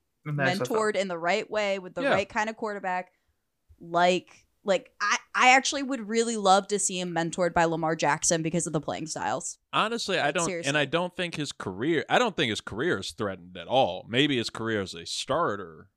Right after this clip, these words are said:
Speaker 3: but he will, he will have a career as a backup for a long time. I mean, you have,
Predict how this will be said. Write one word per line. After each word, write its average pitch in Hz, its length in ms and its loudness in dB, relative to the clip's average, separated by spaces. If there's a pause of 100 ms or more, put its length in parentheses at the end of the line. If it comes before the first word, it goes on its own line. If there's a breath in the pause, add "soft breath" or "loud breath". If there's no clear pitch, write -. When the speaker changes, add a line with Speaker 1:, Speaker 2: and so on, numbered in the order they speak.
Speaker 3:
but 110 200 -4
he 175 120 -6
will, 110 160 -4
he 180 160 -2
will 180 180 2
have 151 320 0
a 101 80 -2
career 104 360 -4
as 92 100 -10
a 90 80 -12
backup 101 520 -10 (180)
for 101 260 -2
a 90 80 -6
long 92 320 -8
time. 98 440 -4 (100)
I 107 80 -4
mean, 104 240 -6
you 104 100 -4
have, 107 340 0